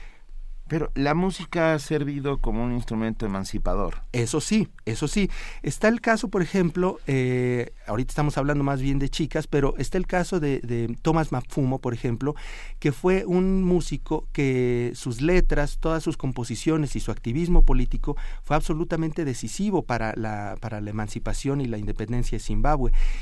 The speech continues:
Speaker 2: Y después él, eh, logra, es parte importantísima de, de la independencia de Zimbabue, y luego, eh, con el nuevo gobierno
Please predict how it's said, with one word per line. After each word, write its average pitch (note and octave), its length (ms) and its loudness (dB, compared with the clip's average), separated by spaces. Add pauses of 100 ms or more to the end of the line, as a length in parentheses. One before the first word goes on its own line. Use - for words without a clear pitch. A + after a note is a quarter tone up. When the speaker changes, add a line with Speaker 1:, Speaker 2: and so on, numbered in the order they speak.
(140)
Speaker 2:
Y C#3+ 100 4
después A3+ 680 4 (100)
él, E3 480 4
eh, A#2+ 500 2
logra, D3+ 480 4 (140)
es B2 240 -4 (160)
parte C#3+ 400 0 (160)
importantísima A#2+ 840 6
de, G#2+ 100 10
de A2 220 8
la G#2 160 -2
independencia A2 600 -2
de B2+ 80 -2
Zimbabue, C3+ 460 0 (340)
y C#3+ 100 -2
luego, F#3+ 360 4 (200)
eh, C3+ 380 2
con B2+ 180 0
el A#2+ 220 2
nuevo E3 280 2
gobierno E3+ 680 0